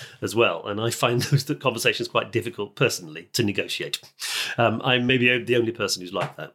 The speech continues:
but I, I do find that the conversations become less fun, less connected,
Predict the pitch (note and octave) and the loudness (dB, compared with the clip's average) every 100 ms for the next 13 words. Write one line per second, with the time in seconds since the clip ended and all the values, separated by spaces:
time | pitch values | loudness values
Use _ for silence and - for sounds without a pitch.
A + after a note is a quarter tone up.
0 | _ G2 F#2 F#2+ - - A#2 G2 A#2 G#2+ | _ -6 -4 -6 -10 -12 -10 -2 -2 0
1 | A2 F#2+ G2 - G2+ G2 F#2 F#2 G#2 F#2+ | -2 -2 -4 -8 -8 -12 -10 -10 -10 -10
2 | F#2+ G#2 F#2 - - - - - - A#2 | -10 -6 -6 -8 -16 -14 -16 -16 0 4
3 | B2 - - - - _ - A2+ G2+ G2 | 4 4 0 -2 -6 _ -2 0 2 -2
4 | G2 - - - - G#2 - - - - | -8 -10 -10 -10 -2 0 2 0 -2 -4
5 | _ G#2+ F#2 - G#2 - | _ 0 0 -4 -6 -4